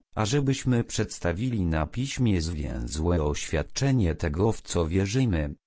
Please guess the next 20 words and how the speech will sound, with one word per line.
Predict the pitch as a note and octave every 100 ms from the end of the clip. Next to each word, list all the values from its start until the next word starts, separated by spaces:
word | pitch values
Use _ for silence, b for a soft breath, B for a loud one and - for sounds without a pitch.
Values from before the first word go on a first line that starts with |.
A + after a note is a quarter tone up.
| -
ażeby | G#2+ G2+ C#2+ D2+
przez | - - F#2 -
to | E2+ D2+
wykazać | F2 F2+ A2+ G#2 F2 D#2+ -
różnicę | F2+ G2 A#2+ C#3 C#3 - -
pomiędzy | G2 F2 F2 E2+ D2 E2
nami | E2 G2 F#2 D2+ C2 - -
a | G2
innymi | F2 E2+ E2 A2 A#2 F#2
badaczami | D#2+ D#2+ D#2+ D2+ A#2+ B2+ A2+ G#2
Pisma | - E2 - G#2+ G2
Świętego | - - F2 D#2 E2 D#2 D#2
w | D#2
Polsce, | - F2 D2+ - - D2 - _ -
i | F#2 E2
co | - B2
mamy | F#2+ G#2+ D3 C#3+ B2+
nadzieję | G#2+ F#2 A2+ A2 G#2+
to | G2+ D#2+
uczynić, | C2 C#2 - G#2 C#2 C2+ - -